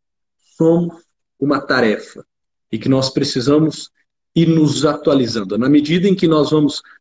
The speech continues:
realizando no mundo valores, buscando alguém, dando de nós mesmos, esquecendo a nós mesmos, que nós vamos nos tornando mais pessoa humana. É interessante essa gradação que existe, né, no ser pessoa.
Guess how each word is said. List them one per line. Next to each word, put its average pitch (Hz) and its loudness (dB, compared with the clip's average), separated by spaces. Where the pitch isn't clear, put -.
realizando 147 0
no 131 -2
mundo 139 -4
valores, 135 -2
buscando 156 -2
alguém, 135 0
dando 160 0
de 135 -8
nós 131 -4
mesmos, 135 -4
esquecendo 175 -2
a 151 -2
nós 143 -2
mesmos, 139 -2
que - 0
nós 165 2
vamos 175 0
nos 190 0
tornando 185 2
mais 180 0
pessoa 180 0
humana. 170 0
É - -4
interessante 240 0
essa 175 -4
gradação 151 0
que - -14
existe, 113 -6
né, 160 0
no 139 2
ser 143 0
pessoa. 95 -10